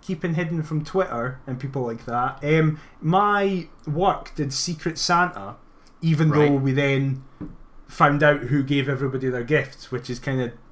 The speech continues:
Speaker 2: That
Speaker 1: against the
Speaker 2: defeats
Speaker 1: point
Speaker 2: the
Speaker 1: of
Speaker 2: purpose,
Speaker 1: Secret
Speaker 2: doesn't it?
Speaker 1: Santa.
Speaker 2: Yeah.
Speaker 1: Um,
Speaker 2: The not so Secret Santa.
Speaker 1: Yes, exactly. And I was, the person who got me was the Hibs fan that I regularly speak about on the podcast when I ha-,
Speaker 2: Uh-oh.
Speaker 1: need a Hibs perspective.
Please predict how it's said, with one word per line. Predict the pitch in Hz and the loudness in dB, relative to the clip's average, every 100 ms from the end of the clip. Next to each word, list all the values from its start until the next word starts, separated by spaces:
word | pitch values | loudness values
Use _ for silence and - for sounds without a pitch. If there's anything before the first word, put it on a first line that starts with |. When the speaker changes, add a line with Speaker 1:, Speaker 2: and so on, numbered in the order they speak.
| - - - - - | -20 -20 -20 -20 -12
Speaker 2:
That | 143 | -2
Speaker 1:
against | 147 135 127 | 0 0 -2
the | 131 | -4
Speaker 2:
defeats | 120 | -2
Speaker 1:
point | 139 | -2
Speaker 2:
the | 127 | -2
Speaker 1:
of | 127 | 0
Speaker 2:
purpose, | 139 135 120 98 | -2 0 0 2
Speaker 1:
Secret | |
Speaker 2:
doesn't | - 143 | 2 2
it? | 143 208 208 | 2 0 0
Speaker 1:
Santa. | 147 131 139 - - - - | 0 2 2 0 -10 -16 -2
Speaker 2:
Yeah. | 180 | 4
Speaker 1:
Um, | 185 175 | 6 6
Speaker 2:
The | 170 | 6
not | 190 185 | 6 4
so | - 165 | 0 -2
Secret | - 170 160 156 - | 0 -4 -2 -4 -2
Santa. | 147 156 156 117 101 | -2 -2 -2 -4 -4
Speaker 1:
Yes, | 170 226 151 - - - | 2 4 4 -2 -10 -8
exactly. | 143 143 139 135 120 107 | -2 0 0 0 -10 -10
And | 127 | -2
I | 165 208 214 | 2 2 4
was, | 185 175 156 | 2 2 0
the | - 151 | -4 -4
person | 202 202 175 | 0 0 0
who | 160 | 0
got | 151 147 | 0 -2
me | 160 175 131 127 - - | 0 -2 -2 -6 -14 -6
was | 127 127 120 - - | 0 0 0 -8 -14
the | 123 131 135 123 - | -4 -2 -2 -4 0
Hibs | 226 233 - | 2 2 -2
fan | 160 135 120 | -4 -2 -2
that | 120 131 | -4 -2
I | 135 131 123 - | -2 -2 -4 -4
regularly | 147 170 160 151 147 143 139 135 127 131 - - - - | -2 0 0 0 0 -2 -2 -2 -4 -6 -16 -20 -20 -16
speak | - - 175 156 | -14 -8 -6 -4
about | 135 127 | -4 -4
on | 123 | -4
the | 123 | -8
podcast | 120 131 131 120 | -8 -6 -6 -8
when | 120 | -8
I | 117 | -6
ha-, | 117 - | -6 -6
Speaker 2:
Uh-oh. | 113 | -6
Speaker 1:
need | 131 | -2
a | 120 | -2
Hibs | 151 156 - | -2 -4 -8
perspective. | 135 - 117 107 - 143 | -10 -8 -10 -8 -8 -8